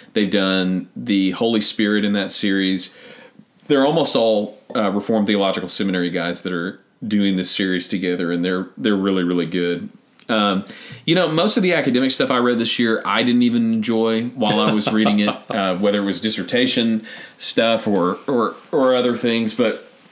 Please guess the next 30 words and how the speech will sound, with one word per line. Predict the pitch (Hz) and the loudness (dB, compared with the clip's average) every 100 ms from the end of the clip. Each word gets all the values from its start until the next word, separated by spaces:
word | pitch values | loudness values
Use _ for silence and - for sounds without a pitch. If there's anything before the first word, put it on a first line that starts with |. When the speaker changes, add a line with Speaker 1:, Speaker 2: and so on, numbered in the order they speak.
| - - _ - - | -20 -20 _ -16 -4
Speaker 1:
I | 135 | 0
have | 165 139 | 2 2
a | |
couple | 120 139 131 117 | 2 0 2 2
others | 107 104 98 - | 2 0 0 -2
I | 113 | 0
want | 107 104 | 2 2
to | |
recommend. | 101 92 98 98 | 2 0 0 -2
The | 98 | 0
first | 143 165 - | 0 0 0
one | 147 | 0
is | 120 110 110 - - - - | 2 0 -2 -10 -20 -16 -4
a | 117 | 0
book | 117 117 | 0 0
called | 123 110 95 | 0 0 2
Where | 101 | 0
Mortals | 95 95 107 110 98 | 2 2 2 2 0
Dwell | - 95 98 | -2 0 2
by | 92 | 0
Craig | 87 - 90 | -2 -2 -2
Bartholomew. | 110 85 - 87 85 92 101 113 131 - - - - - | 0 -2 -2 -4 -2 0 0 -2 -6 -18 -20 -20 -20 -4
And | 107 104 | -2 0
he, | - - | -2 0
it | 131 | 2
is | 165 147 | 4 2
a | 117 | 0
theology | 107 117 110 113 107 107 | 0 2 2 2 2 0
of | 98 87 - | 0 -2 -10
place. | - - 98 117 131 - | -8 -2 0 0 -2 -4